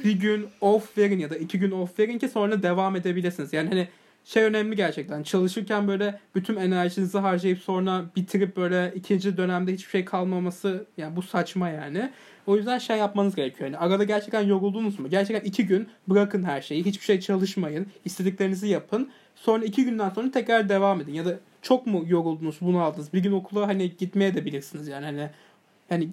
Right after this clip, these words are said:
şey çok ay-, kendinizi ayarlamanız ve kendinizi de sürekli hani sıkmamanız da çok önemli bence. Çünkü zaten bir yıl boyunca hani dayanmanız imkansız. Aralarda kesinlikle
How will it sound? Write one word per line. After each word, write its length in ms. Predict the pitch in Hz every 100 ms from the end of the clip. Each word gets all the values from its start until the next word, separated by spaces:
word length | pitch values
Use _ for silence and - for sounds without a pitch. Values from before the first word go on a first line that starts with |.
| -
şey 240 | - 240
çok 180 | - 262
ay-, 160 | 233 214
kendinizi 380 | 214 202 208 233
ayarlamanız 680 | 196 196 202 196 202 226
ve 100 | 233
kendinizi 400 | 226 208 202 202
de 60 | 226
sürekli 560 | - 226 220 220 226 226 _ _ _ _ _
hani 280 | 180 180 185 - _ _ _ _ _
sıkmamanız 800 | - - 208 226 214 208 214
da 100 | 202
çok 200 | 180 151
önemli 340 | 147 139 139 143
bence. 320 | 143 151 240
Çünkü 460 | - 208 226 220 214 _
zaten 560 | - 202 214 208 226 254 _ _ -
bir 140 | 180 220
yıl 220 | 226 190
boyunca 580 | 185 175 170 208 226 190
hani 220 | 175 160
dayanmanız 480 | 175 180 190 202 202
imkansız. 500 | 175 180 165 160 214
Aralarda 440 | 185 185 180 208
kesinlikle 640 | 202 180 202 202 202 175